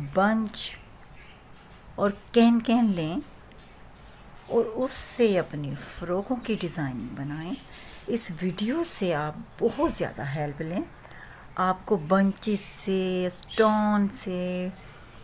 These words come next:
बहुत प्यारे प्यारे डिज़ाइन बना सकती हैं। बहुत ही खूबसूरत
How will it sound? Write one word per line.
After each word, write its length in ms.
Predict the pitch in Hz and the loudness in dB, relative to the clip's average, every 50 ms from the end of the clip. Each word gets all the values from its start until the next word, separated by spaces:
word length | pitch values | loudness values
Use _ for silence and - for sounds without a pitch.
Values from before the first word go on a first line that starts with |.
| - - - - - - - - - - - - - - - | -20 -20 -20 -20 -20 -20 -20 -20 -18 -18 -14 -12 -10 -8 2
बहुत 360 | 202 339 320 339 415 415 - - | 2 2 4 4 0 0 0 0
प्यारे 240 | 208 175 156 151 151 | 2 2 2 0 -2
प्यारे 340 | 156 170 156 151 - 151 156 | -4 -4 -6 -6 -6 -8 -8
डिज़ाइन 380 | - 160 - 190 190 196 202 196 | -6 -4 -2 -2 0 0 0 2
बना 220 | 196 202 196 196 196 | 2 2 2 2 2
सकती 380 | - - 196 - - - - | 0 -2 -4 -6 -6 -8 -6
हैं। 160 | 190 190 196 185 | -4 -2 -2 0
बहुत 240 | 196 202 202 - | 0 0 0 -2
ही 40 | 196 | -4
खूबसूरत 760 | 190 - 180 175 - - - - - 185 185 196 196 214 208 | -4 -4 -6 -6 -6 -8 -8 -6 -4 -2 -2 0 0 0 0